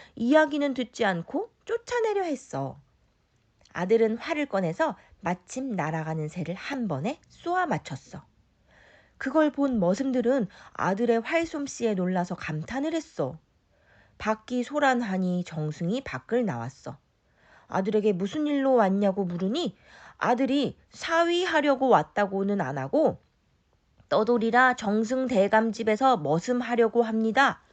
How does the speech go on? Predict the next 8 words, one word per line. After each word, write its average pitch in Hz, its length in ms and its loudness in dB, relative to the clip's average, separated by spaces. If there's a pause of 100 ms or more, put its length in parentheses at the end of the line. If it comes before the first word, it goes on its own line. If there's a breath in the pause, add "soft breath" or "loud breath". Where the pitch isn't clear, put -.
(120 soft breath)
하고 285 240 -4
말했어. 151 500 -4 (920 loud breath)
정승은 277 720 -2 (280 loud breath)
활을 359 360 -2
잘 180 280 -2
쏘는 254 360 -4
걸 247 180 2
봤으니 214 720 -2